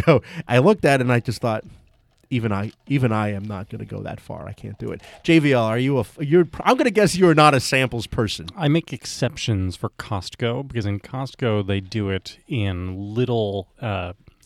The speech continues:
Speaker 2: little miniature kiosks, and they put out the samples in very small batches. And so if I can watch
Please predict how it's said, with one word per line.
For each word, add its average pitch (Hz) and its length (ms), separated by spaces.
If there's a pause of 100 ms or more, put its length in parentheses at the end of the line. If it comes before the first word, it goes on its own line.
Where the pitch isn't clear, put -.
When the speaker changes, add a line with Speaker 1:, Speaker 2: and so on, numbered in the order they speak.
(140)
Speaker 2:
little 135 240
miniature 127 540
kiosks, 110 640
and 117 180
they 95 80
put - 320
out 127 220
the 117 80
samples 107 420
in 101 140
very 104 320
small 98 340
batches. 90 500
And 160 140
so 120 140
if 120 100
I 156 80
can 120 340
watch 135 480